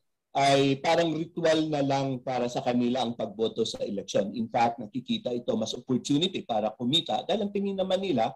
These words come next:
"Pagkatapos ng eleksyon, wala namang ginawa. Hindi nga kami nakamayan na eh, pagkatapos ng eleksyon. Tapos sa susunod na eleksyon na lang uli babalik." No? So, nag-develop ng ganong kultura sa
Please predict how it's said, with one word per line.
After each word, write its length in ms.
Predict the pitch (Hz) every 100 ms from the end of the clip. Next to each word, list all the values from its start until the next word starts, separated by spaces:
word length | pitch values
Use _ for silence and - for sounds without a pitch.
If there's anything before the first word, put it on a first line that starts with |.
| - _ _ _ _ _
"Pagkatapos 360 | - 214 208 202
ng 160 | 208
eleksyon, 320 | 180 185 254 233
wala 240 | 214 190
namang 240 | 196 196
ginawa. 320 | 175 165 208 202
Hindi 320 | 113 117 117
nga 160 | 117
kami 240 | 117 120 120
nakamayan 560 | 123 120 120 120 120
na 80 | 147
eh, 140 | 156 101
pagkatapos 560 | 104 107 113 110 120
ng 160 | 117 110
eleksyon. 400 | 135 143 - 214
Tapos 280 | - - 123
sa 80 | 120
susunod 400 | 143 127 135 135
na 160 | 131 127
eleksyon 320 | 135 135 135
na 80 | 135
lang 120 | 139
uli 320 | 139 147 143
babalik." 480 | 135 185 254 220 165 - _ _ _ -
No? 180 | 151 - -
So, 260 | - 233 -
nag-develop 640 | 226 214 175 180 208 202 202
ng 180 | 196 180
ganong 340 | 170 175 165
kultura 640 | 160 156 143 156 143 120 120
sa 480 | - 131 127 127